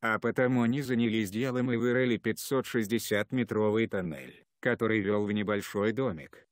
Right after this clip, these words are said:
который был выкуплен талибами. В ночь на двадцать пятое апреля две тысячи одиннадцатого года более четырёхсот пятидесяти узников выбрались из тюрьмы по этому подземному ходу.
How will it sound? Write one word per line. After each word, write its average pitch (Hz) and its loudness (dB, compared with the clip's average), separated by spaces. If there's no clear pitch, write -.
который 113 2
был 107 2
выкуплен 98 -2
талибами. 87 -4
В 120 2
ночь 151 2
на 143 0
двадцать 110 -2
пятое 104 0
апреля 110 0
две 110 0
тысячи 117 -4
одиннадцатого 104 0
года 113 0
более 120 2
четырёхсот 120 0
пятидесяти 131 0
узников 101 0
выбрались 113 0
из 95 -6
тюрьмы 110 2
по - -2
этому 107 0
подземному 101 0
ходу. - -14